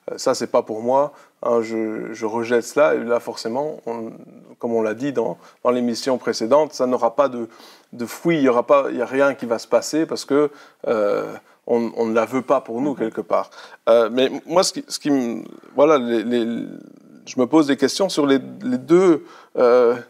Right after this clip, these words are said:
Speaker 1: les deux cas où ça commence à prendre, <laughs> hein, et puis, euh, après, après ça ne, ça ne fonctionne pas. Pourquoi ? Qu'est-ce que, euh, si, si je, si je me dis,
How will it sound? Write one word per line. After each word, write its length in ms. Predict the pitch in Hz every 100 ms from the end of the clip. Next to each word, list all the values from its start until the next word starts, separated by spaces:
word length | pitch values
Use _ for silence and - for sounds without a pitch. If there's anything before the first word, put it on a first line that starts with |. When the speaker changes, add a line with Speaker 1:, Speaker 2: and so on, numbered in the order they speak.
| _
Speaker 1:
les 160 | 131 127
deux 200 | 131 151
cas 280 | 151 170 170
où 600 | 147 170 156 135 - - - - - -
ça 180 | - 139
commence 420 | 156 156 160 151
à 80 | 120
prendre, 540 | - 190 208 196 - - - 170
<laughs> 300 | - - -
hein, 240 | 156 185 202 196
et 120 | 139
puis, 360 | 135 175 190 156
euh, 280 | 123 120 117 - -
après, 640 | - 117 - 185 175 143 - - _ _ _ -
après 280 | 131 -
ça 160 | 170 147
ne, 200 | 127 123
ça 200 | 120 131
ne 120 | 123
fonctionne 420 | 117 - 135 131 123
pas. 120 | 196 196 _
Pourquoi ? 300 | 180 - 180
Qu'est-ce 180 | 170 202
que, 160 | 196 170 - - - -
euh, 160 | - - - _ _
si, 360 | - - 214 202 -
si 680 | 156 - - - - - 202
je, 300 | 170 175 165
si 260 | 156 208
je 80 | 196
me 120 | 170 151
dis, 320 | 180 220